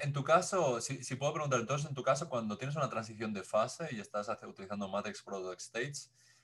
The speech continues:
¿qué te pasa cuando estás haciendo D M R G? ¿Tienes que aumentar la, la dimensión interna de las matrices?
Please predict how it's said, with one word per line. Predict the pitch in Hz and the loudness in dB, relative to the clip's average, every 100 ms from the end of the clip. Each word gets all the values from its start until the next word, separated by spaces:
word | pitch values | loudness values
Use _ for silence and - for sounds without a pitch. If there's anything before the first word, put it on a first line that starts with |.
| _ - | _ -10
¿qué | 120 | -4
te | 113 | -4
pasa | - 120 113 - 92 | 4 4 4 2 0
cuando | 90 87 | -2 -6
estás | 85 92 | -8 -10
haciendo | 90 95 90 | -10 -8 -6
D | 87 92 | -2 -2
M | 87 | -2
R | 87 | -4
G? | 85 85 82 82 | -4 -6 -8 -8
¿Tienes | 98 - | -8 -8
que | |
aumentar | 95 90 95 | -8 -6 -4
la, | 92 87 85 82 | -2 -2 -2 -4
la | 87 | -4
dimensión | 87 85 98 | -6 -8 -10
interna | 92 95 | -8 -8
de | 90 | -6
las | 85 | -8
matrices? | 82 85 - - 90 85 - | -10 -12 -14 -10 -12 -12 -20